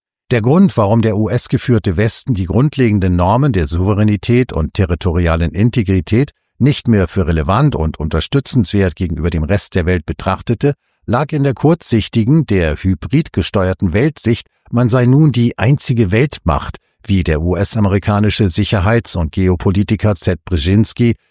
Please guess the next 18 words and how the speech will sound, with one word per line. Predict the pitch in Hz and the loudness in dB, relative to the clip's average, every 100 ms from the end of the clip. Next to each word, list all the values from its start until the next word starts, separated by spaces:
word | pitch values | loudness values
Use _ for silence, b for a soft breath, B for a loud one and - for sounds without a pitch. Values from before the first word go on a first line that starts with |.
| _ | _
in | 131 123 | 0 2
seinem | 131 131 | 2 0
international | - 170 - 147 123 135 113 107 | 2 0 2 0 0 0 2 0
für | - - | 0 -2
Aufmerksamkeit | 113 127 120 104 - 101 87 101 101 | -2 -4 -2 -2 -2 -4 -2 -2 0
sorgenden | 104 101 98 104 92 | 0 2 2 0 0
geopolitischen | 110 143 - 120 117 117 - 90 | 0 0 2 0 0 -2 -2 -2
Werk | 85 110 - | 0 -2 -2
mit | 135 147 | -4 -2
dem | 135 | 0
gleichnamigen | 139 151 - 123 113 104 87 | 0 -2 0 0 0 0 0
Titel | - 113 117 - _ _ | -2 0 0 -2 _ _
wenige | 113 156 151 147 | 0 0 2 2
Jahre | 101 92 101 | 2 0 -2
später | - 80 76 87 | -2 -2 -2 -4
vermerkte. | - - 104 71 - - - - _ _ _ _ _ _ | -4 -4 -2 -4 -6 -10 -12 -12 _ _ _ _ _ _
Das | 120 - | -4 0
vermeintliche | 131 147 151 127 123 | 2 2 0 0 0